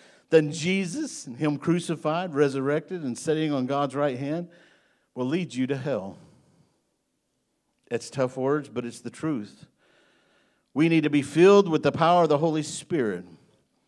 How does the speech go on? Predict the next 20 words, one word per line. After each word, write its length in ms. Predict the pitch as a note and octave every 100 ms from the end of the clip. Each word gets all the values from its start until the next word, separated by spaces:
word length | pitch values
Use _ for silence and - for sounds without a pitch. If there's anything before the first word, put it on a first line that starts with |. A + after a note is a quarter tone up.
| _ _ _ _ -
Give 160 | D#3+
him 100 | E3
permission 540 | C#3 D#3 E3 F#3 D3+ D3+
to 60 |
move 360 | D3+ E3+ F#3 D#3
by 160 | D3+ D3
his 140 | C#3
Spirit 380 | - D#3+ E3+ C3+
and 100 | B2+
power 340 | E3 D#3 D3
and 120 | B2+
flow 340 | B2+ D#3 F3 D#3+
through 320 | - G#2+ F#2+
us. 440 | E2+ F2+ - - _ _ _ _ _ _ _ _ _
We 80 | B2
can't 380 | C3+ D#3 D#3+ D3
live 320 | D3+ E3 D#3
the 80 | C3+
Christian 480 | - C#3+ - C#3+
life, 480 | C#3+ B2+ A2+ G#2+ -